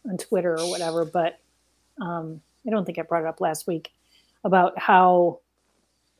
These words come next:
the same people who are so concerned about having their chicken be free range want to essentially stuff human beings in, like,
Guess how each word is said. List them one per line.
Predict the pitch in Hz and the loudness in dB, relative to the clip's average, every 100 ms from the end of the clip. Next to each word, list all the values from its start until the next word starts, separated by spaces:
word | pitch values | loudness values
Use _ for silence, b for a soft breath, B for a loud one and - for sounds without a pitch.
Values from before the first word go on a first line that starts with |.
| - | 2
the | 220 | 2
same | - 247 262 247 | 6 6 8 4
people | 254 262 254 185 165 165 175 _ _ _ _ _ _ _ _ _ - | 4 0 2 2 2 -2 -6 _ _ _ _ _ _ _ _ _ 2
who | 220 | 4
are | 202 190 | 4 2
so | 190 - 226 | 0 6 8
concerned | 226 208 - 208 196 180 175 | 8 2 0 -2 -2 -4 -6
about | 190 185 180 | -6 -2 -2
having | - 190 185 180 175 | -2 -4 -2 -2 -2
their | 160 | -6
chicken | - - 185 | -4 -4 -4
be | 170 165 | -4 -6
free | - 208 185 | -2 -2 0
range | 160 156 156 160 - _ _ _ - | -4 -8 -14 -16 -20 _ _ _ 0
want | 180 147 151 | 2 2 -2
to | - 170 160 165 - _ _ _ - 196 _ _ _ _ - | -2 2 2 0 -10 _ _ _ -18 -18 _ _ _ _ -2
essentially | 254 320 302 254 226 190 180 190 - _ _ _ - | 4 6 6 6 6 6 4 0 -8 _ _ _ -10
stuff | - - - 277 226 - | -4 -4 6 6 6 4
human | 247 220 190 | 2 4 2
beings | 240 190 170 175 175 - | 2 2 -2 -8 -12 -6
in, | - 185 180 | -4 -2 -2
like, | 170 165 160 165 - | -2 -2 -2 -8 -14